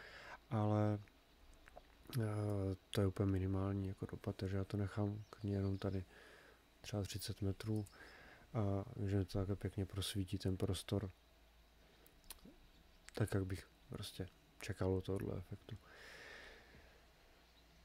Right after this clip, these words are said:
Je dobrý tohle používat a je dobrý to používat potom i s těma bodovkama.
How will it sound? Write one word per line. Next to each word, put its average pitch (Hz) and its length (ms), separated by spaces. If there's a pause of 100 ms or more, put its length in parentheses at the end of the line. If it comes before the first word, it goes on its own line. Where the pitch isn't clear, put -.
(360)
Je 123 100
dobrý 135 300
tohle 123 200
používat 113 600
a 113 40
je 110 60
dobrý 104 220
to - 120
používat 107 340
potom 110 260
i 101 60
s - 60
těma 110 160
bodovkama. 95 640